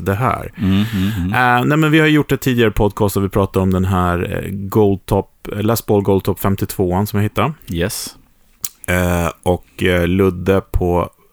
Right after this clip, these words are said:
Speaker 1: Nine Lives Guitars hjälpte till att verkligen få liv i den där
Speaker 2: Mm.
Speaker 1: häcken, höll jag på att säga.
Speaker 2: Ja,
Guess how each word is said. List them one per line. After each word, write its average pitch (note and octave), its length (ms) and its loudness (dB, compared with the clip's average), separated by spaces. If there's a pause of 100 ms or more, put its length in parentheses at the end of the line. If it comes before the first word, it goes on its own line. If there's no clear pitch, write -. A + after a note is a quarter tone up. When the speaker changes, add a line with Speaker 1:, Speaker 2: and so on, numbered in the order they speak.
Speaker 1:
Nine F#2 500 0
Lives F2+ 300 0
Guitars G2 520 -2
hjälpte F#2 240 -2
till F#2 260 -2
att F2 280 -4
verkligen F2+ 1200 -2
få - 180 -6
liv E2+ 280 -2
i F2 40 0
den E2+ 120 -2
där E2 380 -4
Speaker 2:
Mm. F2+ 320 0 (100)
Speaker 1:
häcken, F#2 400 -4
höll F2+ 120 -2
jag E2+ 100 -4
på - 20 -20
att - 40 -14
säga. F#2 220 -2 (180)
Speaker 2:
Ja, E2 220 -4